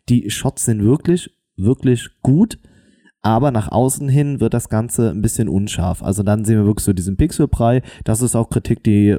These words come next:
ja, muss sich Xiaomi da auch gefallen lassen. Die Kamera ist ja in Kooperation mit Samsung, äh, gemacht worden. Die werden wir auch jetzt im S zwanzig erleben.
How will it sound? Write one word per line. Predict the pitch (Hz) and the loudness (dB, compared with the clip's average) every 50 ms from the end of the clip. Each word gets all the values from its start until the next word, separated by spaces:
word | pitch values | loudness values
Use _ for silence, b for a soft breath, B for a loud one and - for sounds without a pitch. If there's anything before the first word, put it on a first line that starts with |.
| - | 0
ja, | - 87 95 87 - - | 0 0 0 -2 -2 -4
muss | 104 131 - | -4 -2 0
sich | - 131 113 - - | 0 0 -2 -2 -6
Xiaomi | - 113 107 107 110 113 | -4 -2 -2 0 0 0
da | 107 110 107 | 2 2 2
auch | 90 95 - | 0 0 -2
gefallen | - - - 123 143 156 147 | -4 -4 -2 0 0 0 0
lassen. | 139 139 139 - - 143 139 135 _ | 0 -2 -2 -2 -6 -8 -10 -8 _
Die | - 110 | -2 0
Kamera | 104 - 117 117 110 104 110 | 2 2 0 0 2 0 0
ist | - - | 0 0
ja | 107 | -2
in | 98 95 | 0 0
Kooperation | 104 98 98 95 92 95 - - 101 98 | 0 0 0 0 0 -2 -2 -2 -2 -2
mit | 95 90 | -2 -4
Samsung, | - 101 98 101 98 98 95 92 95 92 - 98 | -4 -4 -4 -2 0 -2 0 0 -2 -4 -4 -2
äh, | 92 92 90 90 90 90 87 - | -2 0 0 0 0 0 -2 -4
gemacht | - 98 113 127 - - | -4 -2 -2 -2 -2 -2
worden. | 123 117 120 117 110 | 0 0 0 -2 -2
Die | 95 | -2
werden | 104 101 98 | -2 -2 0
wir | 98 | -2
auch | 90 - - | -2 -2 -4
jetzt | 95 - - | -6 -6 -6
im | - - | -8 -8
S | 71 - - | -6 -8 -8
zwanzig | - - 107 127 151 - - 127 131 | -6 -4 -4 -4 -2 -2 -4 -2 -2
erleben. | - - 120 123 127 135 135 143 | 0 2 2 4 2 2 0 -2